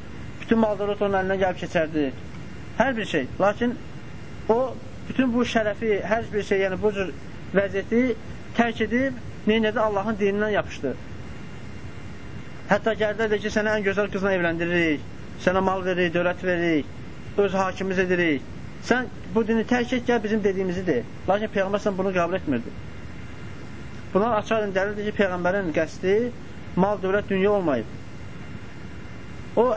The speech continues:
əziyyət çəkib, hər zülmə dözüb, ac olanda qarnına daş bağlayıb gəzərdi ki, aclığı hiss etməsin və bununla bu dini yayıb ki, Allah qarşısında olan borcunu yerinə yetirsin. Ona görə heç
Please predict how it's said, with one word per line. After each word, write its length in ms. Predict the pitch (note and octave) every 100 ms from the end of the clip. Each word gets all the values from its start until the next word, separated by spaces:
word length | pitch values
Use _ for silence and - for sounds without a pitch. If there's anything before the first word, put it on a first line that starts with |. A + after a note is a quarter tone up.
| G#3
əziyyət 320 | G3 B3+ A3+
çəkib, 420 | F#3+ F#3 C#3+ - - - - - - - -
hər 200 | G#3 A3+ F#3+
zülmə 320 | G#3+ G#3+ F#3+ F#3+
dözüb, 500 | F3+ G#3 B3 C4 - - - - - -
ac 180 | G#3 G3+
olanda 240 | G#3 G3 G3+ F3+
qarnına 440 | F#3 F3+ G3 F#3 B2 - - - -
daş 220 | G#3 G#3
bağlayıb 300 | G3+ F3+ F3+ E3
gəzərdi 400 | F#3 G3+ G3 F3+
ki, 40 |
aclığı 280 | F3 E3+ G3
hiss 160 | - F3+
etməsin 560 | F3 E3 F#3+ A3 A#3+ - - -
və 140 | F#3 F3
bununla 340 | A3+ A#3+ A#3
bu 100 | G3+
dini 200 | G3 G3+
yayıb 380 | F3+ D#3 C3 - - - - - - - - - - - -
ki, 100 | F3+
Allah 220 | G3+ G#3+
qarşısında 340 | G3+ F3+ F3+ G3+
olan 100 | F3+
borcunu 320 | F3 E3 F#3
yerinə 160 | E3 D#3
yetirsin. 340 | C3 - A#2 - - - - - - - - - - -
Ona 160 | - A#3
görə 100 | A#3 A3
heç 200 | B3+